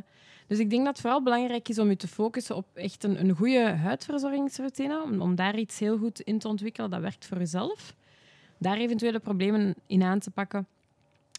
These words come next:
Eh, en dan kun je eigenlijk doen wat dat je wilt, hè, want make-up aan zich is niet slecht voor je huid.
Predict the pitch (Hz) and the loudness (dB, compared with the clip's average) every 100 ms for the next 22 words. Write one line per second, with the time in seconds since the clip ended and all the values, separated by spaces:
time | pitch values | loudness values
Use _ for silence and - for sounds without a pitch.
0 | _ 226 175 165 165 170 175 - 185 180 | _ -2 0 2 0 0 -2 -4 -4 -6
1 | - 175 202 190 196 185 175 - 151 165 | -6 -6 -4 0 0 0 -2 -8 -4 0
2 | 190 - 180 208 180 170 180 226 262 - | 0 -2 -2 -2 0 2 2 2 -2 -2
3 | 185 - 185 180 - - 165 160 151 - | 0 0 -2 -4 -10 -6 2 2 2 -6
4 | 143 - - - 156 156 - - | -12 -14 -18 -14 -14 -16 -20 -20